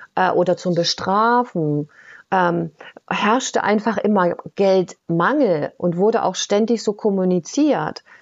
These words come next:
Ähm, wurden keine, was weiß ich, Alternativen aufgezeigt? Also wenn in der Familie wenig Geld ist, dann kann man ja sagen, "Okay, also wir haben zwar wenig Geld,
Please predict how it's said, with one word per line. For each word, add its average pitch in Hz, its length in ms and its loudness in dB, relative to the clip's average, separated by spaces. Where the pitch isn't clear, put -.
Ähm, 175 500 2
wurden 226 320 2
keine, 185 800 0
was 196 260 -4
weiß 190 140 0
ich, - 200 -4
Alternativen 214 720 0
aufgezeigt? 160 840 -2
Also 180 220 0
wenn 202 140 2
in 214 80 2
der 196 100 0
Familie 208 380 2
wenig 190 320 0
Geld 214 320 2
ist, 175 380 -2
dann 175 120 -2
kann 196 160 0
man 208 180 2
ja 196 100 2
sagen, 190 280 0
"Okay, 220 340 0
also 180 220 -2
wir 175 120 2
haben 185 260 0
zwar 190 200 -2
wenig 170 300 -2
Geld, 349 360 -2